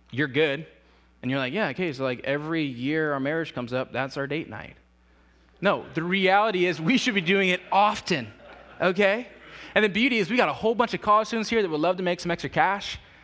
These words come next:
And so reach out to them to watch your kids so that you can go on a date with your wife. Know your wife. You know, it's not an, "I, I, I said I love you at the altar and I don't do it again," but it's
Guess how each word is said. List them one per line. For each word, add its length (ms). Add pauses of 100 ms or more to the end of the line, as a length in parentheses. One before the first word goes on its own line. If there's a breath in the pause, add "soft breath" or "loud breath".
(140 loud breath)
And 80
so 100
reach 280
out 200
to 80
them 240 (680 soft breath)
to 80
watch 300
your 80
kids 440 (100)
so 200
that 140
you 360 (140)
can 120
go 240
on 80
a 40
date 420 (160 loud breath)
with 340
your 140
wife. 340
Know 560 (160)
your 460 (160 loud breath)
wife. 500 (840 loud breath)
You 100
know, 100
it's 120
not 200
an, 80
"I, 280
I, 340
I 60
said 160
I 60
love 220
you 120
at 80
the 80
altar 480 (200 loud breath)
and 80
I 60
don't 260
do 140
it 60
again," 260
but 160
it's 160